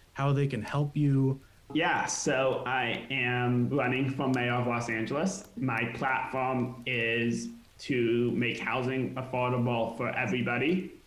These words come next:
Speaker 2: to get the homeless house, and to solve traffic.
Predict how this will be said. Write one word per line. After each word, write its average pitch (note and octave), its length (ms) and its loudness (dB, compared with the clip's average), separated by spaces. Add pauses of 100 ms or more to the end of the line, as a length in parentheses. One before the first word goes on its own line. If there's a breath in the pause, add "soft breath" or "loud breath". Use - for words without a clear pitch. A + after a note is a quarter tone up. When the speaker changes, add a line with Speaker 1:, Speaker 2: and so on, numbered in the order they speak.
(200)
Speaker 2:
to A#2+ 800 2
get A#2 220 -2
the A#2+ 60 -2
homeless B2+ 360 0
house, C#3 400 -2 (240)
and A#2 500 0
to A2+ 800 0 (140)
solve A#2 340 -2
traffic. B2+ 600 -4